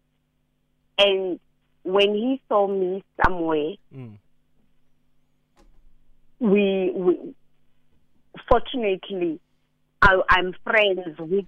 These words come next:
Speaker 1: a friend, with someone that he knows.
Speaker 2: Where's somewhere, Anonymous? Like, was it church? Was it?
Speaker 1: <laughs>
Speaker 2: W-, come on.
Speaker 1: Y-, y-, yes, it was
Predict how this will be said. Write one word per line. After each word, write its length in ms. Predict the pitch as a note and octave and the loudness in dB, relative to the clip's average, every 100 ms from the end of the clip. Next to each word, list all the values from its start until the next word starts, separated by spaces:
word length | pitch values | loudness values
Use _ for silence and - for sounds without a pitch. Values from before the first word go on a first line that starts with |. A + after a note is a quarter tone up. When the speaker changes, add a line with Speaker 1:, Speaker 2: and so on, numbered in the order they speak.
| - - | -8 -10
Speaker 1:
a 80 | F#3 - | -10 -10
friend, 540 | G#3 F#3+ F3 D#3 D3 D3 - | -2 2 2 2 -4 -10 -14
with 300 | F3 E3+ F3+ - - | -8 -4 -4 -6 0
someone 320 | F3+ G3 F3+ | 0 2 -2
that 160 | E3 D#3+ - | -4 -6 -8
he 120 | G3+ | -8
knows. 360 | F3+ D#3 A2 - - | -4 -6 -6 -12 -8
Speaker 2:
Where's 300 | D3+ A3 D#3+ | -6 -4 -8
somewhere, 500 | - D#3 D3 C3+ G2+ | -8 -6 -6 -10 -10
Anonymous? 640 | A2+ A2+ A#2+ A#2 G2+ - | -14 -14 -14 -14 -18 -18
Like, 200 | B2 C3+ | -14 -10
was 160 | C#3 C3 | -8 -10
it 120 | C3 | -12
church? 560 | - F#3+ G3 G3+ F#3+ - | -12 -8 -6 -8 -12 -14
Was 280 | B2+ B2 G#2+ | -10 -10 -12
it? 140 | A#2+ - - - | -14 -16 -18 -2
Speaker 1:
<laughs> 500 | - - - - - | 2 2 0 -12 -6
Speaker 2:
W-, 280 | - C#3+ D4+ - - - D#3 C3+ | -6 -6 -12 -14 -14 -14 -18 -10
come 240 | G3 A#3 | -8 -6
on. 200 | F#3 C#3+ | -4 -4
Speaker 1:
Y-, 100 | G#3+ A3 | -6 -2
y-, 220 | A#3+ A#3 - | -2 -2 -2
yes, 340 | A3 A3+ G3+ - | 2 2 2 -8
it 100 | G#3+ | -10
was 140 | A3 | -10